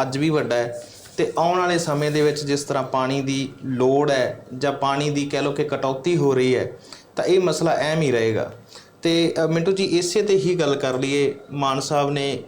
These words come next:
ਮੀਟਿੰਗ ਵੀ ਸੱਦੀ ਸਾਰੇ ਦਲਾਂ ਦੀ, ਮੀਟਿੰਗ ਦਾ ਨਤੀਜਾ ਕੀ ਨਿਕਲਿਆ, ਇਹ ਵੀ ਥੋੜ੍ਹਾ ਜਿਹਾ ਦੱਸ ਦਿਓ ਸਾਨੂੰ।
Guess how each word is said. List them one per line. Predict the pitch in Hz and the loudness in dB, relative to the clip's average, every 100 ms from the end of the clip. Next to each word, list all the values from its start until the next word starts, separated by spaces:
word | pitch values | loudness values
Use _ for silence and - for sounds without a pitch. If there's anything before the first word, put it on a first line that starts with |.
| - | -12
ਮੀਟਿੰਗ | 131 139 143 151 | -4 -2 -2 0
ਵੀ | 143 | 0
ਸੱਦੀ | 139 127 131 131 | -2 -2 -2 -2
ਸਾਰੇ | 127 120 | -2 0
ਦਲਾਂ | 127 117 120 123 | 0 0 0 0
ਦੀ, | 127 127 - - - - - - | -2 -4 -8 -18 -20 -20 -20 -8
ਮੀਟਿੰਗ | 139 143 156 156 | -4 -2 0 0
ਦਾ | 156 | 0
ਨਤੀਜਾ | 139 147 147 160 | 0 -2 0 0
ਕੀ | 156 156 | 0 0
ਨਿਕਲਿਆ, | 156 151 156 156 | 0 2 2 2
ਇਹ | |
ਵੀ | 165 | 0
ਥੋੜ੍ਹਾ | 170 156 143 | 0 0 2
ਜਿਹਾ | 151 | 0
ਦੱਸ | 135 123 143 | 0 -2 0
ਦਿਓ | 151 | 0
ਸਾਨੂੰ। | 143 135 147 | 0 -2 -2